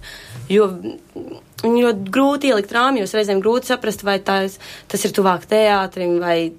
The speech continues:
vai laikmetīgajai dejai, bet tāds, tāda mana visvienkāršākā definīcija ir tāda, ka,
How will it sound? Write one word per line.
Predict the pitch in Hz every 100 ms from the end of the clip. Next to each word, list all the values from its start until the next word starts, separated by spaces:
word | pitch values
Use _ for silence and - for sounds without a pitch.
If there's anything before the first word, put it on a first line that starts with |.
| -
vai | 165 160
laikmetīgajai | 180 208 185 175 160 170 165
dejai, | 175 240 214 190 175 - - - -
bet | 208 202
tāds, | 214 202 202 -
tāda | - 190 190
mana | 220 262 240
visvienkāršākā | 190 220 233 220 185 - 185 180 180
definīcija | 220 311 302 196 175 170 190 185
ir |
tāda, | 185 202 185 190
ka, | 180